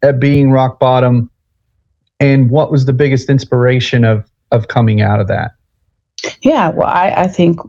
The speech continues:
Speaker 2: people have rock bottom moments throughout their life. I am,
Speaker 1: Preach.
Speaker 2: I, I call it, like, just fail your way up, because I can look at from childhood,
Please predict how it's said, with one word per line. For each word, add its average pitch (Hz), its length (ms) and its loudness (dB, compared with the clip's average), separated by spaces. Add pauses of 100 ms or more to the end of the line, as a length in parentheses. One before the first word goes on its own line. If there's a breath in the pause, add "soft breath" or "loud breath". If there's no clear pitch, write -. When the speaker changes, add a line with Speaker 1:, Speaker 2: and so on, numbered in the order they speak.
(520)
Speaker 2:
people 214 260 0
have 170 180 0
rock 170 320 -2
bottom 160 320 2
moments 151 800 -2 (140)
throughout 165 360 0
their 151 140 0
life. 160 640 -2 (100)
I 160 180 0
am, 156 340 0
Speaker 1:
Preach. 120 520 -4
Speaker 2:
I, - 120 -2 (180)
I 180 140 0
call 175 320 0
it, 165 100 -2
like, 160 180 0
just - 240 -6
fail 165 280 0
your 165 180 0
way 156 280 0
up, - 420 -2
because 160 640 0
I 160 120 0
can 160 220 0
look 147 200 -2
at - 180 -4
from 156 220 0
childhood, 165 840 0